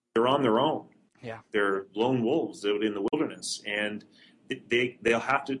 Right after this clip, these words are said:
Speaker 1: basically, they'll have to try to turn it around on their, on their own without any help from the community. If you've invested in a community and you have friends, yeah, you'll make mistakes. No one's perfect. So companies will make mistakes, period.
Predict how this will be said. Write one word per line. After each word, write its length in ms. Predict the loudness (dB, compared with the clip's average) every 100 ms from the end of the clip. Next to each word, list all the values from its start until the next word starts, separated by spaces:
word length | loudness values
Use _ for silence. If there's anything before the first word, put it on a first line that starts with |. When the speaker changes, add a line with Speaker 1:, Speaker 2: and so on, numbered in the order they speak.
| 0
Speaker 1:
basically, 680 | 0 0 -2 2 2 0 -2
they'll 140 | 0 2
have 220 | 0 -2
to 80 | -6
try 340 | -4 -2 0
to 80 | -2
turn 220 | -4 -4
it 40 |
around 280 | -2 0 0
on 100 | 0
their, 160 | 0 -2 -4
on 180 | -6 -2
their 220 | 0 2
own 280 | 2 2 2
without 400 | 0 0 0 2
any 200 | 2 0
help 280 | 0 -2 -2
from 140 | -6
the 80 | -6
community. 560 | -6 -2 0 0 -2 -6 -20 -20 -14 -2
If 160 | 0
you've 140 | 2 2
invested 500 | 2 2 0 0 0
in 100 | 0
a 40 |
community 460 | 0 0 0 2 0
and 80 | 0
you 60 |
have 100 | -4
friends, 600 | -2 -2 0 -2 -6 -12 _ _ _
yeah, 160 | -2 0
you'll 220 | 2 2
make 200 | 0 -2
mistakes. 460 | -6 -2 -2 -2 -4
No 100 | -2
one's 160 | -2
perfect. 400 | -2 -4 -4 -8
So 180 | -8 -8 -10 _ -10
companies 520 | -4 -2 2 2 2
will 280 | 0 0 2
make 240 | 2 0
mistakes, 480 | -2 -4 0 0 -2
period. 540 | -6 -2 0 -2 -4